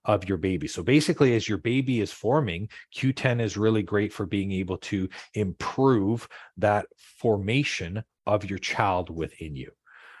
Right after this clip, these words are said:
Now, where can we find Q ten? Well, we can find them in fatty fish. So things like herring, sardine, mackerels. We can find it in oranges.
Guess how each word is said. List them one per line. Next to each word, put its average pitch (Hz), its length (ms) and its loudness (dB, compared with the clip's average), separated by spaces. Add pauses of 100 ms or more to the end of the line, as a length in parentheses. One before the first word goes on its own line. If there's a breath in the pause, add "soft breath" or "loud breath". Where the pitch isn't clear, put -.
(120 loud breath)
Now, 107 140 2
where 113 200 4
can 127 140 -2
we 127 140 2
find 131 440 0
Q 80 220 -8
ten? 65 240 -12 (100)
Well, 92 220 0
we 110 140 0
can 107 180 -4
find 92 260 -4
them 98 140 -4
in 101 100 -4
fatty 107 300 0
fish. - 400 -6 (400 soft breath)
So 90 200 -4
things 85 380 -6
like 87 160 -4
herring, 78 600 -4
sardine, 78 800 -10
mackerels. - 600 -6 (420 loud breath)
We 80 100 0
can 90 120 -2
find 71 260 -2
it 78 120 -4
in 113 100 -2
oranges. 139 640 0